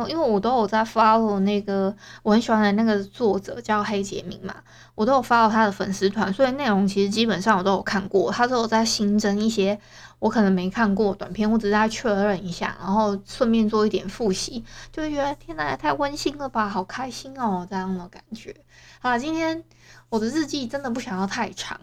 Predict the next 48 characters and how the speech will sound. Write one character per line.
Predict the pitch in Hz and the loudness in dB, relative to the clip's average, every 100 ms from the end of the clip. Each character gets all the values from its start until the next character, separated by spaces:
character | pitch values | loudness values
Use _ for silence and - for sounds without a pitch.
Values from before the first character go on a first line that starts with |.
| 240 - _ _ | -16 -20 _ _
那 | 240 226 | -2 0
就 | 220 240 | 0 -2
祝 | 240 269 | -2 -2
你 | 208 | 0
们， | 180 180 180 196 | 0 -2 -2 -4
今 | - - 254 | -6 -8 -8
天 | 254 | -6
是 | 269 | -4
白 | 262 185 | 0 0
色 | 247 | 2
情 | 226 226 180 | 0 0 -2
人 | 190 | 0
节 | 196 | -2
嘛， | - - 208 | -4 -6 -6
希 | 269 | -4
望 | 269 | -2
大 | 269 | 2
家 | 254 | 2
都 | 262 262 | 2 2
有 | 208 | 2
一 | 190 | 0
些 | 214 226 214 208 | -2 -2 0 0
就 | 208 | -2
是， | 208 202 190 196 - - | -2 0 0 0 -6 -6
诶， | 208 196 196 | -4 -4 -4
告 | 262 226 | 0 2
白 | 196 | 2
成 | 196 208 196 | -2 -2 -4
功 | 220 | -2
的 | 208 | 0
案 | 226 202 | 0 0
例 | 226 202 | 0 0
啊 | 185 180 | 0 0
等 | 190 190 | -4 -6
等 | 208 185 | -4 -6
之 | 196 | -6
类， | 190 | -8
跟 | - 208 | -4 -2
我 | 180 | -2
做 | 202 208 | 0 0
一 | 214 | 0
些 | 208 | -2
分 | 214 226 | -2 0
享 | 233 - | 0 0
跟 | 208 | 0
回 | 220 220 | 2 2
馈 | 262 294 277 | 4 6 6
咯。 | 226 247 | 6 4